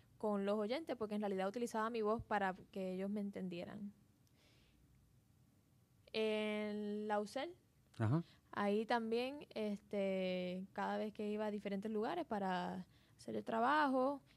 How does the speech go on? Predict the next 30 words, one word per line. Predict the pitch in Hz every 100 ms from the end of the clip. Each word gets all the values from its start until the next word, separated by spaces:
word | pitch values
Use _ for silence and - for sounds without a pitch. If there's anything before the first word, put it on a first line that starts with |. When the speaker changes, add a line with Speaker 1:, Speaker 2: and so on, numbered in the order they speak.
| -
Speaker 1:
y | 202
aprender | 185 196 190 196
de | 214
la | 220
experiencia, | 214 247 349 427 254 233
pues, | 302 339 - - -
igualmente | 240 233 226 233 262 302 240 240 - - -
utilizaba | 220 208 202 220 220
mi |
voz | 262 277
porque | 349 - 214 214 208 - - - - - - - - - - - _ - - -
nadie | 240 226 214 208 262 262
sabía | 262 233 302 320
lenguaje | 262 226 254
de | 269
señas, | 311 339 233
así | 214
que | 196
tenía | 190 190
que | 220
utilizar | 220 233 233 220
la, | 214 202 185
la | 190
biolectura | 190 190 185 339 359 262
y | 202
los | 190
audífonos | 196 185 196 196
que | 196
tenía | 196 190
puestos. | 190 175 - 196